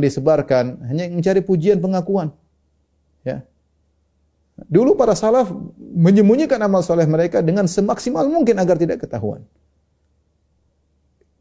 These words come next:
Sebagian kita di zaman sekarang justru berusaha payah untuk memamerkan amal kita.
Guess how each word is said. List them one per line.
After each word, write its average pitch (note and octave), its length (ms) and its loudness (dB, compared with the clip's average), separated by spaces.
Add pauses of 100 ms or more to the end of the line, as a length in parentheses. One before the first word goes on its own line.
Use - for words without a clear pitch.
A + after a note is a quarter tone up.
(120)
Sebagian C#3 400 0
kita A#2+ 400 -4
di A#2 80 -4
zaman A2+ 240 -2
sekarang A#2 400 -6
justru A#2+ 240 -4
berusaha A2+ 320 -4
payah C#3 160 -4
untuk A#2+ 320 -8
memamerkan A2+ 480 -6 (560)
amal G#2+ 240 -6
kita. - 320 -14